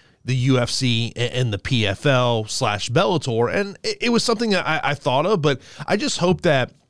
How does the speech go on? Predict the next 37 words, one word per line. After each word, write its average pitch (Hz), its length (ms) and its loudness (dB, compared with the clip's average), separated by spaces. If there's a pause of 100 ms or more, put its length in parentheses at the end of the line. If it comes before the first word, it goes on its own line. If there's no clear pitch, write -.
(140)
you 170 80 2
know, 147 80 2
I, 156 200 -2
I 175 120 0
understand 175 480 0
that 139 100 0
there 156 80 2
are 147 100 4
people 143 420 -2
who, 127 180 2 (100)
who 123 100 0
said 131 260 0
to 123 40 0
me 123 120 0
and 117 80 -2
said, 110 160 0
"Hey, 120 120 2
Jason, 117 360 -2
there 113 120 -4
are 120 300 0
quality 120 480 -2
fight 117 280 -4
people 113 440 -6 (320)
running 127 400 0
the 120 80 -2
P 139 160 2
F 123 120 0
L 117 120 0
product," 127 420 2
but 117 300 -4
I 120 80 -2
also 147 320 2
sit 135 240 -2
there 131 140 2
and 120 80 -4
go, 113 200 2
like, 107 260 -2